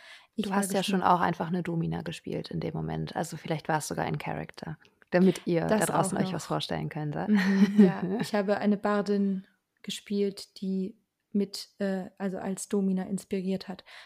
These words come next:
Speaker 1: Für alle, die Pen and Paper spielen, try it. Es macht unheimlich Spaß.
Speaker 2: Ist das nicht eine
Speaker 1: Ähm,
Speaker 2: geniale Idee? Ja, ich hab's sehr genossen.
Speaker 1: <laughs>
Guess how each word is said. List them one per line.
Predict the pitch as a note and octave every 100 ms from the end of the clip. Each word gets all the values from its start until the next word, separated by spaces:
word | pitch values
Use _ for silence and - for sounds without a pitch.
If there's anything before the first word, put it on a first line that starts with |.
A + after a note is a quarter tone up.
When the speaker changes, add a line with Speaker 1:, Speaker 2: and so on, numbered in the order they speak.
| -
Speaker 1:
Für | -
alle, | A3 A3
die | G#3+
Pen | G#3 G3+
and | G3
Paper | G3+ G3
spielen, | - - F#3+ F#3+ F#3 -
try | - F#3+ F#3 F3+
it. | F#3+
Es | F#3
macht | F#3+ F#3 -
unheimlich | G3+ E3+ F3 F3
Spaß. | - F3 E3+ - - -
Speaker 2:
Ist | E3+ -
das | E3 F3
nicht | A3+
eine | A#3
Speaker 1:
Ähm, |
Speaker 2:
geniale | - D#3 D3 D3
Idee? | E3 D#3 D#3 D#3 E3+ - _ _ _ -
Ja, | - -
ich | - E3+
hab's | -
sehr | E3 D#3
genossen. | D3 D3 - _ _ - - - - F3+ E3+ D#3+ D#3 D3+ D3 D3 D3+
Speaker 1:
<laughs> | A3 G#3+ A3+ G#3+